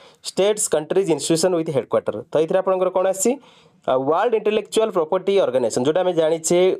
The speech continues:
ୱିପୋ। ୱିପୋ, ଏଇଟା ମନେ ରଖିବେ, ୱିପୋ। ତାର ହେଡ଼କ୍ୱାର୍ଟର କୋଉଠି ରହିଛି? ତ ୱିପୋ ହେଉଛି ମାନେ ୱାର୍ଲଡ ଇଣ୍ଟେଲେକ୍ଚୁଆଲ ପ୍ରପର୍ଟି ଅର୍ଗାନାଇଜେସନ୍, ୱିପୋର ହେଡ଼କ୍ୱାର୍ଟର ରହିଛି ଜେନେଭା, ସୁଇଜରଲ୍ୟାଣ୍ଡରେ। ନେକ୍ସଟ ଦେଖନ୍ତୁ, ୱାର୍ଲଡ ୱାଇଡ୍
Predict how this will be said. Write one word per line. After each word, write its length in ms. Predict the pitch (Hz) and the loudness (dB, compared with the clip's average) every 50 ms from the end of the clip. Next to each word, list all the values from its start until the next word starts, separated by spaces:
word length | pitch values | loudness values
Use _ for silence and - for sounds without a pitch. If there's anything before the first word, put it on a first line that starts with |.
| - | 0
ୱିପୋ। 320 | 147 156 160 156 - 117 98 - - - _ _ _ _ _ _ _ _ - | 0 0 0 0 0 -2 -2 -2 -4 -10 _ _ _ _ _ _ _ _ -2
ୱିପୋ, 280 | - 135 151 147 - 127 117 | 0 0 0 0 2 2 2
ଏଇଟା 120 | 120 139 | 2 2
ମନେ 140 | 139 143 147 | 2 2 0
ରଖିବେ, 240 | 143 143 160 151 170 | 0 0 0 0 2
ୱିପୋ। 380 | 170 147 139 156 151 - 165 143 123 156 220 226 - - - - - - - - _ - | 2 2 0 -2 -2 0 0 0 2 0 -2 -4 -8 -18 -20 -20 -20 -20 -20 -12 _ -4
ତାର 120 | 156 165 175 | -2 -2 0
ହେଡ଼କ୍ୱାର୍ଟର 340 | 170 175 170 - 214 208 233 | -2 -2 -2 -4 -4 -2 -2
କୋଉଠି 200 | 233 247 233 233 | -2 -2 0 0
ରହିଛି? 260 | 220 196 - - 117 107 | 0 -2 -2 -4 -4 0
ତ 80 | - 123 | 0 0
ୱିପୋ 280 | 120 127 135 151 - 185 185 | 0 0 -2 -2 0 0 0
ହେଉଛି 200 | 185 180 185 196 | 0 0 0 0
ମାନେ 180 | 185 180 185 190 | 0 2 2 0
ୱାର୍ଲଡ 280 | 170 156 151 151 160 | 0 0 0 0 0
ଇଣ୍ଟେଲେକ୍ଚୁଆଲ 500 | 156 151 - - - 151 156 - 170 160 160 | -2 -4 -2 -2 -2 0 0 0 0 0 0
ପ୍ରପର୍ଟି 340 | 123 135 127 - 147 143 156 | 0 -2 -2 0 0 0 0
ଅର୍ଗାନାଇଜେସନ୍, 480 | 143 143 139 147 147 147 147 180 175 160 | 0 0 0 0 0 0 0 -2 -2 -2
ୱିପୋର 340 | 135 127 127 131 156 135 131 139 | -2 -2 -2 -2 0 0 0 0
ହେଡ଼କ୍ୱାର୍ଟର 320 | 143 120 - - 156 156 156 | -2 -2 -2 -2 -2 0 0
ରହିଛି 200 | 160 160 156 180 165 | -2 0 0 -2 0
ଜେନେଭା, 380 | 120 123 120 127 143 151 185 190 | 0 0 0 2 2 0 0 0
ସୁଇଜରଲ୍ୟାଣ୍ଡରେ। 600 | - - 165 123 123 110 104 98 92 87 82 - - _ _ - - - - - _ _ _ - | 0 -2 0 0 0 0 -2 -4 -4 -4 -6 -6 -8 _ _ -20 -20 -20 -20 -20 _ _ _ 0
ନେକ୍ସଟ 220 | 139 156 156 - | 0 0 0 0
ଦେଖନ୍ତୁ, 320 | 180 165 185 180 180 202 214 196 143 131 143 | 0 0 0 0 0 -2 -2 0 0 0 2
ୱାର୍ଲଡ 240 | 151 165 190 214 202 | 2 2 0 0 0
ୱାଇଡ୍ 280 | 214 214 214 208 214 | 2 2 2 2 0